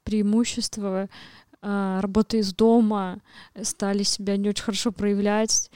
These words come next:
Снова стало, перестало хватать времени. Раньше я там могла и поработать, и что-то сделать, и какую-то зарядку, и там, и порисовать, там что-нибудь такое. На все хватало времени, потому что ты не тратишь время на дорогу,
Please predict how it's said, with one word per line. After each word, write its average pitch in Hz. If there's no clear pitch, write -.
Снова 233
стало, 196
перестало 214
хватать 190
времени. 214
Раньше 208
я 190
там 202
могла 196
и 226
поработать, 214
и -
что-то -
сделать, 202
и -
какую-то -
зарядку, 214
и 202
там, 202
и 226
порисовать, 220
там 202
что-нибудь 208
такое. 202
На 196
все -
хватало 220
времени, 240
потому 202
что -
ты 233
не 226
тратишь 220
время 220
на 202
дорогу, 180